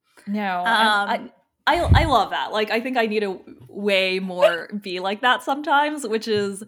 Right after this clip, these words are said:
Speaker 1: yeah, which is why I was like, you know, I,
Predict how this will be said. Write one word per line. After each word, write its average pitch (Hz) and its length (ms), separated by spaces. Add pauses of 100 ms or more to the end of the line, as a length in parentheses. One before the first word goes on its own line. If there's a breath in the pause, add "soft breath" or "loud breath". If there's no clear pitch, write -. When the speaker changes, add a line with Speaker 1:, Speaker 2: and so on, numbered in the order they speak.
(340 loud breath)
Speaker 1:
yeah, 196 360
which 226 140
is 247 140
why 247 180
I 254 60
was 220 240
like, 202 240
you 247 80
know, 240 360 (120)
I, 208 360